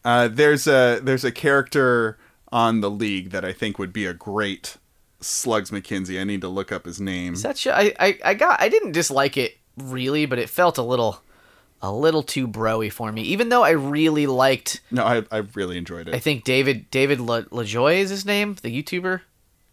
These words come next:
Speaker 1: I don't know.
Speaker 2: He was the guy who did "Show Me Your Genitals." your genitals. What?
Speaker 1: Yes. Oh, yes.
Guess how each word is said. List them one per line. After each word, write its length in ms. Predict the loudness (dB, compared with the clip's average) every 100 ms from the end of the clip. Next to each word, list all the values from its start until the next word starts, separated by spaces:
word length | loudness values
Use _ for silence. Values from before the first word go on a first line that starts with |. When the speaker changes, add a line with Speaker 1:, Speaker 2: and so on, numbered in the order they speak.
| -12 -6
Speaker 1:
I 160 | -2
don't 140 | -2 -2
know. 140 | -6 _
Speaker 2:
He 140 | -2
was 140 | 0 2
the 80 |
guy 240 | 4 4 4
who 160 | 2
did 440 | -2 -10 0 0 0
"Show 280 | 0 2 2
Me 160 | 0
Your 80 | 0
Genitals." 800 | 2 2 2 2 0 0 -4 -14 _ -20 -20 _
your 140 | -6 -2
genitals. 680 | 2 4 4 4 2 2
What? 400 | 4 8 10 10
Speaker 1:
Yes. 360 | 6 4 0 -10 _ 4
Oh, 220 | 6 6
yes. 440 | 4 2 2 -6